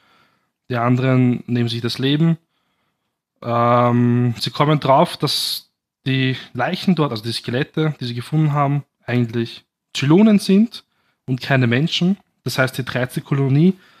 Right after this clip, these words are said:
bestand aus Zylonen. Sie finden auch, ähm, ein paar Exemplare von ganz alten Centurio, ähm, Modellen.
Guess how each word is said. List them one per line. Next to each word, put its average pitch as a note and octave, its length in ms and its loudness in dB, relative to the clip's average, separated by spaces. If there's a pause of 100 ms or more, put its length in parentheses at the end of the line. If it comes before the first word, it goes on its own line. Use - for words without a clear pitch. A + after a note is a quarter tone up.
(180)
bestand B2 300 -4
aus A2+ 100 -8
Zylonen. D3+ 520 0 (640)
Sie C#3+ 120 -4
finden D#3+ 340 2
auch, C3+ 320 2
ähm, B2 500 0
ein A#2+ 80 -6
paar C3 200 0
Exemplare B2 500 -4
von A#2 540 -2 (560)
ganz C#3+ 260 0
alten B2 300 -4
Centurio, E3 680 0 (1400)
ähm, A#2+ 580 0
Modellen. B2+ 520 0